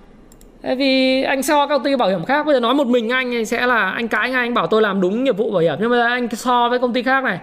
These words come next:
tôi so ông với lại P T I, đấy, bảo hiểm Bảo Minh, bảo hiểm P G I, bảo hiểm Mic quân đội. Thì ông sẽ thấy này, giá thị trường thì không nói, nói giá làm gì, vốn hóa các thứ không nói làm gì. À, nhìn cái P E thì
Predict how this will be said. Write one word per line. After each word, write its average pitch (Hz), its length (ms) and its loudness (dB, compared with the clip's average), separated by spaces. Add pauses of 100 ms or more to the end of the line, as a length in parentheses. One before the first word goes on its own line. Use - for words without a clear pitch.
(240)
tôi 226 120 2
so 240 220 2
ông 233 180 0
với 220 120 2
lại 233 220 0 (320)
P - 40 -4
T 247 180 2
I, 254 100 2 (1200)
đấy, 156 300 -8
bảo 190 160 2
hiểm 175 180 2
Bảo 156 120 0
Minh, 226 280 0 (680)
bảo 175 120 0
hiểm 180 180 2 (100)
P 160 40 -14
G 233 300 2
I, 233 200 2
bảo 190 120 2
hiểm 170 200 2
Mic 302 200 2
quân 226 140 0
đội. 226 180 0 (260)
Thì 190 60 -4
ông 220 120 2
sẽ 247 100 0
thấy 214 180 0
này, 208 140 -2 (560)
giá 214 240 -2
thị 320 120 -2
trường 208 380 0 (160)
thì 165 60 -8
không 190 160 0
nói, 196 100 0
nói 190 220 2
giá 196 180 0
làm 196 120 0
gì, 156 120 -2 (180)
vốn 185 140 2
hóa 196 220 2
các 220 80 -4
thứ 202 240 0
không 202 100 0
nói 202 120 0
làm 214 100 0
gì. 175 140 -2 (200)
À, 196 200 -2 (380)
nhìn 240 300 2
cái 233 120 -2
P 240 40 -2
E 262 440 0
thì 214 80 -2